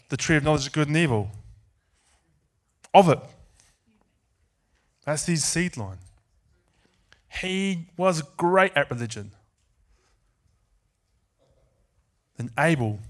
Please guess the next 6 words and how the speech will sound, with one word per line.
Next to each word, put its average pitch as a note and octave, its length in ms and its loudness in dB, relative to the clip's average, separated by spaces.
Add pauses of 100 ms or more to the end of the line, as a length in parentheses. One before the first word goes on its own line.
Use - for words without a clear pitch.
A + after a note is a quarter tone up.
(320)
by A2+ 140 0
faith, - 640 -4 (1040)
God A#2+ 220 -2
received A2 540 -4
his A2+ 160 -8
offering. G#2 360 -8